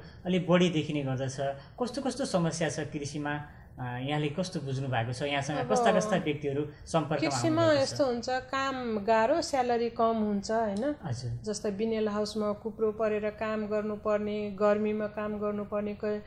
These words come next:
Speaker 2: काहीँ बिनेल हाउस हुन्छ, काहीँ ओपन उसमा पनि काम
Speaker 1: हजुर।
Speaker 2: गरिन्छ, होइन। जस्तै नासपति टिप्ने, यस्तो कन्टिन्यू माथि हेरेर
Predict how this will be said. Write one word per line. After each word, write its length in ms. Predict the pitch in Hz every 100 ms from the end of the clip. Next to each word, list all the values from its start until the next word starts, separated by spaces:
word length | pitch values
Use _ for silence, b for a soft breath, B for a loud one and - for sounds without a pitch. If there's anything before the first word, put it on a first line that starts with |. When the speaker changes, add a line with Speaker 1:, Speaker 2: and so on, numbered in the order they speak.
| B B -
Speaker 2:
काहीँ 160 | 214 196
बिनेल 280 | 214 226 214
हाउस 260 | 220 214
हुन्छ, 160 | 202 233
काहीँ 220 | 285 294
ओपन 400 | 254 226 233 254
उसमा 480 | 240 220 208 - 220
पनि 240 | 220 220
काम 160 | 214 208
Speaker 1:
हजुर। 140 | 214
Speaker 2:
गरिन्छ, 400 | 202 196 202 196
होइन। 380 | 226 214 196 262 B B -
जस्तै 260 | 208 - 208
नासपति 500 | 208 208 226 208 214
टिप्ने, 340 | 220 208 214
यस्तो 240 | 208 240 220 B B B - -
कन्टिन्यू 420 | 226 226 220 226
माथि 400 | 214 214 214 226
हेरेर 600 | 202 202 208 202 190